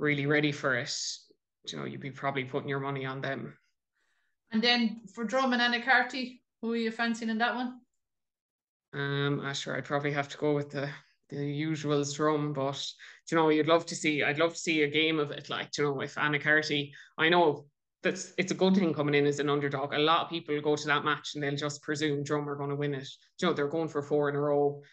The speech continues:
Speaker 1: they're experienced, but sure, you never know. That's when you catch a team on the hop, you know, when they're complacent. You know, I'm sure Drum will be up for it. They know, they know how to win these matches. But,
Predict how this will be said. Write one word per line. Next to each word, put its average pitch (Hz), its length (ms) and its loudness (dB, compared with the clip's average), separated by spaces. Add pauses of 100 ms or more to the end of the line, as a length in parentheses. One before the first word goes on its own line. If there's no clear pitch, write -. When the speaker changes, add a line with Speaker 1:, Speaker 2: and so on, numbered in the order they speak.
(120)
Speaker 1:
they're 139 160 -2
experienced, 143 720 0
but 151 240 -2
sure, - 200 -6
you 151 100 0
never 156 220 2
know. 156 160 2
That's 147 260 -2
when 180 100 -2
you 151 120 -4
catch 180 240 -4
a - 40 -10
team 147 240 -4
on 139 120 -6
the 139 80 -8
hop, 135 340 -4
you 147 60 -4
know, 147 80 0
when 139 160 -4
they're 139 120 -6
complacent. 143 720 -6 (840)
You 143 80 0
know, 95 200 -4 (720)
I'm 139 120 -2
sure 143 320 4
Drum 143 340 2
will 143 180 4
be 139 120 -4
up 143 160 -6
for - 140 -4
it. 127 140 -6
They 135 100 -2
know, 139 460 -4
they 147 100 -2
know 143 160 0
how 143 140 2
to 147 200 -6
win 147 180 -2
these 143 200 -2
matches. 143 480 -6
But, 143 320 -4